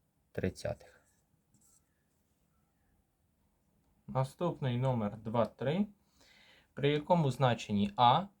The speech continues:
рівняння ікс квадрат відняти в дужках а відняти п'ять помножити на ікс за дужками плюс один дорівнює нулю, коренів немає. Бачимо, що це,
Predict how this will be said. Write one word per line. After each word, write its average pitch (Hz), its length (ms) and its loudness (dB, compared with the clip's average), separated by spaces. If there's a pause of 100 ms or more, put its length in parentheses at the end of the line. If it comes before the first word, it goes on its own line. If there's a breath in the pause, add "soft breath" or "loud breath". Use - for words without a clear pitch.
рівняння 123 640 0
ікс 165 260 -8
квадрат 123 520 4
відняти 120 560 2
в 107 40 -2
дужках 110 580 0
а 120 200 4
відняти 104 440 -2
п'ять 101 320 -2
помножити 101 540 -4
на 98 140 -2
ікс 92 220 -10
за 110 100 -6
дужками 104 480 -8 (100)
плюс 107 260 -8
один 95 280 -6
дорівнює 92 340 -8
нулю, 107 380 -4 (160)
коренів 101 440 0
немає. 90 380 -4 (540 soft breath)
Бачимо, 180 480 0 (220)
що - 260 -8
це, 165 400 2